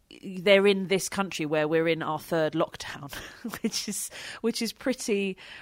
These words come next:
rough for an awful lot of people. So, you know, the footballers are getting to, of course,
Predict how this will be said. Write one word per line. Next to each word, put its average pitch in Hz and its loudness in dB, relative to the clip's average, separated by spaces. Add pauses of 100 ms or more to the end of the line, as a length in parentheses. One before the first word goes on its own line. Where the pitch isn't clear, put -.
(100)
rough 175 4 (300)
for 175 6
an 170 6
awful 175 2
lot 156 4
of 156 -2
people. 165 -4
So, 156 0
you 151 -2
know, 143 -2
the 156 -4
footballers 156 0
are 156 -2
getting 139 -4
to, 143 -8
of - -14
course, - -6